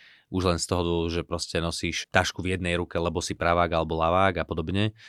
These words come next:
Tak najprv sa odstránia tieto stereotypy, následne ťa naučí tie správne pohybové stereotypy vo vzťahu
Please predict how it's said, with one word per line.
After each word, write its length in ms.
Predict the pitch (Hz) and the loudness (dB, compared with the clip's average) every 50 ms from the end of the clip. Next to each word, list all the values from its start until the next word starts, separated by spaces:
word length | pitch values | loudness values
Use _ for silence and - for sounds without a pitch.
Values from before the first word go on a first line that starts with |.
| - - - | -20 -12 0
Tak 160 | - 98 95 | 2 6 8
najprv 180 | 107 107 - 101 | 8 6 6 4
sa 140 | - 101 | 2 2
odstránia 340 | 95 - - 110 98 90 87 | 2 4 2 2 2 2 2
tieto 220 | - - 107 101 101 | 4 2 2 2 2
stereotypy, 800 | - - - 92 101 92 92 - - 104 - 131 131 139 127 - _ _ _ | -2 2 2 2 4 4 2 2 -2 -4 -2 0 -2 -2 -4 -8 _ _ _
následne 420 | 92 92 104 117 117 - 117 104 | 4 4 6 6 6 2 2 0
ťa 140 | 95 - 92 | 0 0 0
naučí 400 | 92 90 87 87 - - - 73 | 2 0 0 0 -4 -8 -10 -8
tie 80 | 85 85 | -8 -6
správne 640 | - - - - 87 85 82 85 80 90 90 82 | -6 -8 -4 0 2 4 4 4 4 2 -2 0
pohybové 340 | - 92 90 87 85 87 85 | 0 0 0 0 0 0 0
stereotypy 640 | 82 - - 90 87 87 85 - 101 98 - - 120 | -2 -2 0 0 0 0 0 -2 -4 -4 -2 -2 0
vo 140 | 101 92 85 | 0 0 -2
vzťahu 260 | - - - 90 | -2 -2 0 0